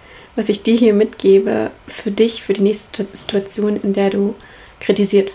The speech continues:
wirst. Und was ich für mich selbst halt immer nutze, in dem Moment, um leichter damit umzugehen.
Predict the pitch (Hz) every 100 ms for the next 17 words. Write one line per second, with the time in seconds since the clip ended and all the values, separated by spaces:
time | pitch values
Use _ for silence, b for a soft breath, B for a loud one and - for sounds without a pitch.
0 | - - - - - - - 208 208 -
1 | - 214 - - 233 240 - 190 - 190
2 | 190 190 - 220 233 - 233 240 226 202
3 | 208 202 202 202 233 - - 208 202 202
4 | 202 - 196 196 190 202 - 269